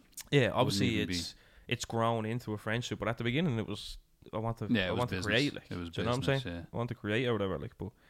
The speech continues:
Speaker 1: I mean, what, what you were saying there about,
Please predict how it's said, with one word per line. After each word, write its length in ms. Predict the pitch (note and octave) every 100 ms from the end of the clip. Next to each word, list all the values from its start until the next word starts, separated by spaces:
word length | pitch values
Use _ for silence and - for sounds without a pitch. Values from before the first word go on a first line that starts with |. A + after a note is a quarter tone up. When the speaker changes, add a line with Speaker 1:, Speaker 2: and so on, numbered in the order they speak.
| - - -
Speaker 1:
I 60 | B2+
mean, 280 | C3+ C3+ A#2+ - - - -
what, 300 | C3+ B2+ - -
what 160 | C3+ B2
you 80 | C#3+
were 60 |
saying 260 | C3+ B2+ A2+
there 160 | A2+ A2
about, 260 | G#2 G2